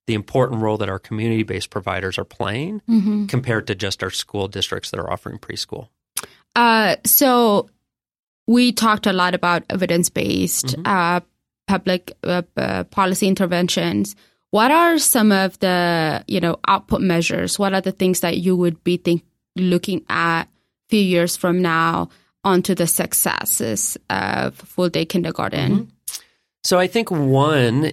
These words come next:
Speaker 1: is, uh, we know that, uh, children who have access to a high quality early childhood, full day kindergarten experience, uh, have better literacy skills, um, are better prepared,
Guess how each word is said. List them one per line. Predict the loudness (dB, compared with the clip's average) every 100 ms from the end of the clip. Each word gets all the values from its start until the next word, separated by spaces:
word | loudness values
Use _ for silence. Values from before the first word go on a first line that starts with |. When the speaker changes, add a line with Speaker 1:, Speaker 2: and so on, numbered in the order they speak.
| 0
Speaker 1:
is, | 2 4 4 2 0 -2 -2
uh, | -4 -4 -2
we | 2 2
know | 2 2 0 -2 -4 -2
that, | -2 0 -2 -2 -2 -2
uh, | -2 -4
children | 0 0 0
who |
have | 0
access | 2 0 0 -2
to | -2
a | -2
high | -2 -4
quality | -2 -2 0 0 -2 0 -2 -2
early | 0 0 0
childhood, | -2 -4 -4 -4 -6
full | -4 -4
day | -4
kindergarten | -4 -4 -4 -4 -6
experience, | -8 -6 -6 -4 -8 -6 -6 -8 _ _ _ _ _ -6
uh, | -4 -4
have | -4 -6 -2
better | -2 0
literacy | 0 0 2 0 -2 -2 -4 _ _
skills, | -4 0 0 0 0 -2 -2 -6
um, | -6 -4 -4 -6 -8 -10 _ -14 -6
are | -6
better | -4 -2 0 -2
prepared, | -4 -10 -4 0 2 2 0 -2